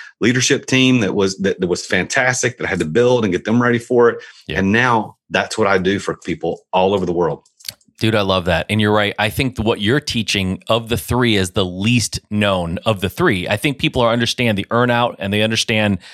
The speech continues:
Speaker 2: the buyout where you just go, "Get out of here." But my, my, my question to you, and it's, it's a little bit rhetorical 'cause I think I know the answer, but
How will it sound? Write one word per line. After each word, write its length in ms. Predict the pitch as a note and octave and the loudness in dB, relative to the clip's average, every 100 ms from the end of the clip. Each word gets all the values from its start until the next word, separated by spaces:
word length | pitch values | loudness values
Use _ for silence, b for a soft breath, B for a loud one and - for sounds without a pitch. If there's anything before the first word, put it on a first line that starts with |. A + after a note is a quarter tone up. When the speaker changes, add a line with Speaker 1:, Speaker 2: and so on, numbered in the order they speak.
| B B B - | B B B -8
Speaker 2:
the 80 | |
buyout 480 | F2 A2 F#2 D#2+ D#2+ | -2 0 -2 -4 -4
where 100 | F#2+ | 0
you 60 | G2 | 0
just 160 | F#2 - | 0 0
go, 140 | G2 | -2
"Get 140 | F#2 G#2+ | 0 0
out 160 | G#2+ | 0
of 60 | F2+ | 0
here." 220 | F#2 F2 B B B | -2 -4 B B B
But 100 | D3+ | -2
my, 160 | C3 G#2+ _ - | -2 -4 _ -4
my, 320 | A#2 A2+ A2 - | -2 0 -2 -6
my 320 | - G3+ B2+ A2 | -10 -4 -2 0
question 360 | A#3+ C#4+ E3 | 0 0 -4
to 140 | - G#2 | -2 0
you, 220 | G2 C#3 - | 0 0 0
and 120 | A2 | 0
it's, 180 | A2 - | 0 -4
it's 200 | - B2 | -6 -2
a 60 | |
little 160 | F3+ G#3 | 2 2
bit 100 | F3 | 0
rhetorical 500 | A#2 C#3 C3 A#2+ G#2 | -2 0 0 0 -4
'cause 100 | - | -2
I 80 | G#2 | -2
think 140 | C3+ | 0
I 40 | B2 | 0
know 100 | G#2+ | 0
the 200 | G2 C#3+ | 0 -2
answer, 220 | - A2+ | 0 0
but 240 | F2 A#2+ | 0 -2